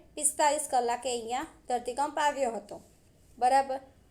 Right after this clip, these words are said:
ત્યાર પછી તેના કારણે જનજીવનને, વસ્તુઓ તથા આજીવિકાને કેવા પ્રકારનું નુકસાન થયું હોય. <clears throat> તો કે બસો કરોડ રૂપિયાનું આપણને માલ સંપત્તિ સાથે માલ સામાનનું નુકસાન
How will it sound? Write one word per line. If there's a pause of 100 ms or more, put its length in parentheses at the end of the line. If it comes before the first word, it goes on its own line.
(160)
ત્યાર
પછી
તેના
કારણે
જનજીવનને,
વસ્તુઓ
તથા
આજીવિકાને
કેવા
પ્રકારનું
નુકસાન (560)
થયું
હોય. (460)
<clears throat>
તો
કે (380)
બસો
કરોડ
રૂપિયાનું
આપણને
માલ
સંપત્તિ
સાથે
માલ
સામાનનું
નુકસાન